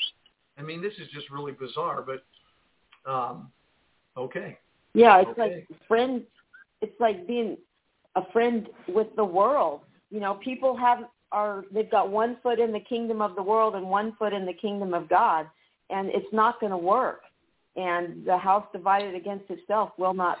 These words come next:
Speaker 2: stand. And I think also, they've got the fear of man. They want, or they want to be liked and accepted and not offend people. But my, my goodness, look at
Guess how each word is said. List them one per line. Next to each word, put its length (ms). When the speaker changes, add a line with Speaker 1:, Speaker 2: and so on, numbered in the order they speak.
Speaker 2:
stand. 480
And 340
I 140
think 280
also, 600
they've 260
got 240
the 100
fear 240
of 120
man. 340
They 100
want, 300
or 280
they 120
want 320
to 60
be 160
liked 440
and 120
accepted 760
and 140
not 260
offend 840
people. 480
But 280
my, 360
my 160
goodness, 460
look 220
at 140